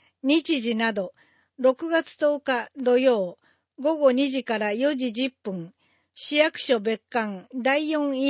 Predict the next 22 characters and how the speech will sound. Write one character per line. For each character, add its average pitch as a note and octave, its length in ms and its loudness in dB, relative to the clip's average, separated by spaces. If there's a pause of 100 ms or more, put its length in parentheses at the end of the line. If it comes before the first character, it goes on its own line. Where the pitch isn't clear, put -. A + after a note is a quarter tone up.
員 D4 140 -2
会 B3 260 0
室 - 520 -12
無 A#3 200 -2
料。 G#3 440 0 (560)
申 C#4 180 2
し - 120 -8
込 B3+ 160 2
み、 B3 200 -2 (480)
六 B3+ 320 0
月 D#4+ 300 0
八 D4 240 2
日 D4 160 -2
ま C#4+ 160 0
で A3 160 -2
に G3 280 -8
専 D4+ 340 2
用 D4+ 240 0
フ D4 240 2
ォ - 20 4
ー A3+ 40 0
ム F#3+ 260 -8